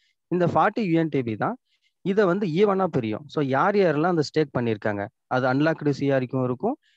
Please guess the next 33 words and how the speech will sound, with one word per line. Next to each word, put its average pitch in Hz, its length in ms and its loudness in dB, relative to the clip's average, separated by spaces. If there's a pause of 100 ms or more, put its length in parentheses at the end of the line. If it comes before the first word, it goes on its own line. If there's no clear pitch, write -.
இப்ப 165 220 0
டபிள்யூ 143 320 0
சி 151 180 2
ஆர் 143 100 4
யூ 139 80 2
நீங்க 127 180 0
stake 131 320 -2
பண்ணவங்களுக்கு 120 340 -2
இருக்கும். 104 280 -6 (380)
இப்ப 175 340 0 (100)
கரண்ட்ல, 180 440 0
இப்ப 147 380 0
பாத்தீங்க 135 160 -2
அப்படின்னா, 117 520 -4 (520)
நியரா 160 580 2
ஒரு 135 300 2
ஒன் 139 240 0
லேக் 151 200 0
சி 151 220 -2
ஆர் 160 100 2
யூ 156 40 0
நீங்க 135 220 0 (100)
போட்டிருக்கீங்க 123 440 -4
அப்படின்னா, 110 300 -4 (160)
per 127 160 -2
day-க்கு 123 280 -2
வந்து 113 340 -4
கரண்ட்ல 131 380 -2 (380)
ஒரு 175 260 0
ட்வென்டி 151 280 2
ஃபைவ், 147 240 0 (200)
ஆ, 120 380 0
maximum 139 380 -4